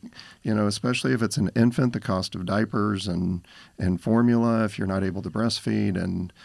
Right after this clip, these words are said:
um, the list goes on and on, and then it just continues to, to change and evolve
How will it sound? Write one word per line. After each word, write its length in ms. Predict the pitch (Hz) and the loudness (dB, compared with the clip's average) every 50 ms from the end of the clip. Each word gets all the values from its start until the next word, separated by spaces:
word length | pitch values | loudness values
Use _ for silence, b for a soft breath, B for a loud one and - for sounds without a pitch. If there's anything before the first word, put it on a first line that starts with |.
| B B B B - | B B B B -6
um, 240 | - 87 87 87 | -4 -2 -2 0
the 60 | 90 95 | 0 2
list 260 | 110 123 127 - - | 2 2 2 0 0
goes 280 | - 107 104 104 101 | 2 2 2 2 2
on 200 | 104 101 101 98 | 2 2 2 2
and 100 | 95 95 | 2 2
on, 440 | 95 101 107 104 101 98 101 101 104 - | 2 2 2 2 2 2 0 0 0 -2
and 260 | - 101 98 101 101 | -2 0 2 2 4
then 120 | 110 120 123 | 4 4 2
it 80 | 113 - | 2 2
just 280 | - 113 104 - - - _ - _ | 0 -2 -2 -2 -6 -10 _ -20 _
continues 560 | _ - 117 104 - 139 139 135 127 117 107 | _ 2 2 4 6 4 6 8 6 6 4
to, 300 | - - 107 101 101 98 | 4 2 4 4 4 2
to 180 | - - - 104 | 0 0 -2 0
change 460 | 98 - - 131 131 135 131 120 98 | 0 2 4 4 6 8 8 6 6
and 100 | 101 101 | 6 2
evolve 640 | 98 92 95 98 107 131 147 120 120 107 92 - | 2 2 0 0 0 2 2 2 2 2 -2 -6